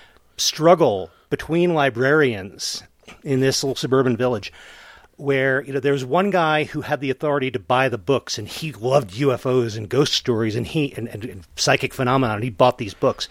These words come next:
And then somebody else was responsible for shelving them, and she refused to take these things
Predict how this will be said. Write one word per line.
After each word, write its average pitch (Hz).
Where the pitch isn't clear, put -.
And 135
then 143
somebody 170
else 156
was 123
responsible 123
for -
shelving 117
them, 95
and 101
she 165
refused 131
to 131
take 123
these 120
things 110